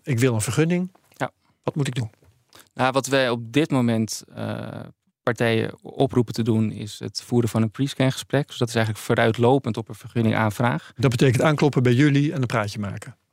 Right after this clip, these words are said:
Speaker 1: Koffie drinken.
Speaker 2: Min of meer. En het is, het is niet per se nodig, maar, eh, het, het voordeel daarvan is dat we in zo'n pre-scan gesprek, eh, pre-scan gesprek met elkaar gewoon kunnen aftasten wat zijn nou belangrijke onderwerpen.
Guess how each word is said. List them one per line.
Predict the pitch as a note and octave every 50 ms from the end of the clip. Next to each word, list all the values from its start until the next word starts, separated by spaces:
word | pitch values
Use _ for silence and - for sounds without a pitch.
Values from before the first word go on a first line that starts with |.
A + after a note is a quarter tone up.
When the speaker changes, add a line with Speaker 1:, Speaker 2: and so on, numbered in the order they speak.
| _
Speaker 1:
Koffie | - - A#2+ - C#3+
drinken. | - - - - - -
Speaker 2:
Min | - C3 B2+ B2
of | A#2+ G#2+
meer. | A2+ G#2+ G#2 F#2+ -
En | G#2+
het | A2+ G#2+
is, | C3+ B2+ A#2
het | - - -
is | C3
niet | - D3+ C#3
per | - C3
se | C#3 B2
nodig, | A2+ A2+ A2+ A2+ A#2 B2+ C#3 D#3+ D#3+ - -
maar, | B2 A2+ A2+ A2 A2 A2
eh, | G2+ - G#2+ G#2 A2 A2+ A2 - - - - -
het, | A2 - _ _ _ _ _ _ _ _ _ _ _ _ _ _
het | - -
voordeel | - C#3 C#3 C3+ B2
daarvan | A#2+ A2+ - B2 A2+ A2 A2
is | G#2+ G#2+
dat | - A#2 A2
we | -
in | A#2 A2+
zo'n | - A2+
pre-scan | G#2 - C#3 C#3 - A#2 A2+
gesprek, | - - - - A2+ A2+ G#2+ - -
eh, | - G#2+ -
pre-scan | - A#2+ A#2 - - B2 A2+
gesprek | - - - A#2 A2+ G#2+
met | A#2 A2+
elkaar | A2+ G#2 - A#2 A#2 A2+
gewoon | - - A#2
kunnen | A2 - A2+ A2
aftasten | G2 A#2 - - - A#2+ A2+ - -
wat | A#2+ A2+
zijn | - A#2
nou | A2+ A2 G#2+
belangrijke | G#2 A#2 A2+ A2 A2 A2 A2 G#2+ A2+
onderwerpen. | A2+ A#2 A#2+ A#2 A#2+ A#2+ A#2+ A#2+ - C3+ D3+